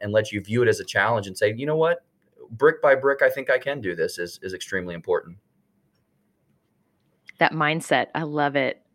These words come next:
Speaker 2: Oh my gosh. So many directions we can dig in here. Uh, let's start. And I, I appreciate even just getting to hear you talk about, uh, you, you coaching these principles.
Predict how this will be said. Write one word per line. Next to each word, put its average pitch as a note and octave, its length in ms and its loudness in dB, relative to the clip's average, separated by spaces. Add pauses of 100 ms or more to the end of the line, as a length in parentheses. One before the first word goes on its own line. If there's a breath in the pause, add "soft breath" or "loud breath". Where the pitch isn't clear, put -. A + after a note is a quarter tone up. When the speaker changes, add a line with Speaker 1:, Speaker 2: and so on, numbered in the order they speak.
(100)
Speaker 2:
Oh A3+ 180 8
my F#3 160 2
gosh. C#3+ 560 -2
So A#3+ 240 4
many B3+ 180 4
directions F#3 520 4
we F3 100 2
can E3 200 -4
dig F#3+ 260 4
in F3+ 180 8
here. F3+ 340 6 (360 loud breath)
Uh, F#3+ 240 8 (120)
let's A3+ 280 4
start. C#4 340 6
And G3+ 80 2
I, G3+ 220 2
I G3 320 2
appreciate - 680 -2
even F#3 260 -2
just E3 200 -6 (140)
getting F3+ 220 2
to F3 60 -8
hear F3+ 200 0
you F3 120 -2
talk D#3 280 -2
about, D#3 300 2 (440 soft breath)
uh, D#3 220 0 (280)
you, E3+ 320 -4
you G3+ 280 2
coaching E3+ 640 -2 (100)
these C#3+ 180 -2
principles. E3+ 800 -4